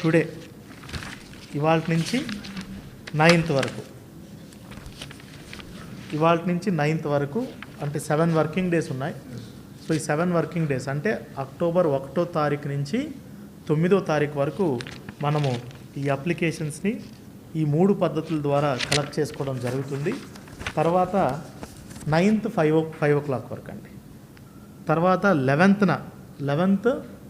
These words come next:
ఎయిట్ ఓ క్లాక్, లెవెన్త్ ఉదయం ఎయిట్ ఓ క్లాక్‌కి, మార్నింగ్ ఎయిట్ ఓ క్లాక్‌కి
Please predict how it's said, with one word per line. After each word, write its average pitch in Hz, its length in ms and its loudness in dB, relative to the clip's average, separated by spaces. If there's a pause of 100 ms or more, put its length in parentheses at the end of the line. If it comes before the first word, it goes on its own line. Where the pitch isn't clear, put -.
ఎయిట్ 143 280 2
ఓ 185 60 6
క్లాక్, 131 380 0 (480)
లెవెన్త్ 156 380 0
ఉదయం 165 280 2
ఎయిట్ 147 220 2
ఓ 175 60 6
క్లాక్‌కి, 170 500 0 (160)
మార్నింగ్ 147 280 -2
ఎయిట్ 135 220 0
ఓ - 20 -2
క్లాక్‌కి 143 480 -4